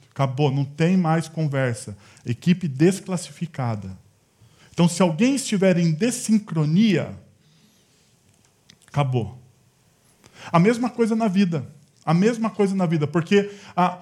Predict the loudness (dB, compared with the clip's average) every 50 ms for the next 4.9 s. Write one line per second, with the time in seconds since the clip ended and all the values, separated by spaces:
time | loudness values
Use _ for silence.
0 | -18 -2 2 2 4 4 2 2 0 0 0 0 0 -2 -2 0 0 2 2 0
1 | 0 0 0 0 0 0 -4 -2 0 0 2 4 4 2 2 2 2 0 0 0
2 | 0 -2 -2 -2 -2 -4 -6 -2 -2 0 2 2 2 2 0 -2 -2 0 0 0
3 | 0 -2 -6 -2 0 0 0 0 0 0 2 4 6 6 6 6 4 2 0 -2
4 | -4 -4 0 2 2 2 4 4 4 2 2 -2 -6 -8 -10 -8 -10 -12